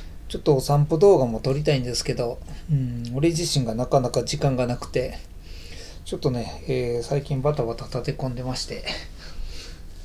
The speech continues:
はい。ちょこっとライブ行ったりとかね、するんですけど、なかなか日中の時間がなくてね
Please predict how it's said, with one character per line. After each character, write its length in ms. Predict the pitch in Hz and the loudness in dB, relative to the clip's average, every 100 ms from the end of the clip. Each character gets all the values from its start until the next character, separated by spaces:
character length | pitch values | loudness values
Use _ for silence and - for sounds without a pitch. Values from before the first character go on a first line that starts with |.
| - - - - | -14 -14 -14 -8
は 100 | 139 | -6
い。 80 | 147 - - - - - - - - - - - - | -6 -8 -10 -10 -10 -12 -12 -12 -12 -12 -12 -12 -12
ち 80 | - | -6
ょ 60 | |
こ 80 | 208 | -4
っ 40 | 202 | 0
と 120 | 147 | 2
ラ 140 | 147 | 4
イ 60 | 165 | 2
ブ 120 | 156 | 2
行 80 | 151 | -2
っ 20 | |
た 140 | - 117 | -2 -2
り 120 | 113 | -4
と 100 | 123 | -6
か 160 | 117 | -4
ね、 160 | 131 139 | 0 0
す 160 | - 143 | 2 0
る 100 | 135 | 2
ん 80 | |
で 80 | 131 | 0
す 100 | 117 | -2
け 120 | - | 0
ど、 180 | 135 127 - - - - - - | 0 0 -4 -12 -12 -12 -12 -8
な 120 | 147 | 0
か 100 | 151 | 4
な 100 | 147 | 4
か 120 | 143 | 6
日 200 | 147 151 | 6 6
中 260 | 151 - 151 | 4 2 4
の 100 | 147 | 6
時 120 | 147 | 2
間 200 | 127 110 | -2 -2
が 80 | 117 | -2
な 100 | 127 | -2
く 140 | - | -6
て 160 | - 127 | -6 -2
ね 260 | 131 117 | 0 -2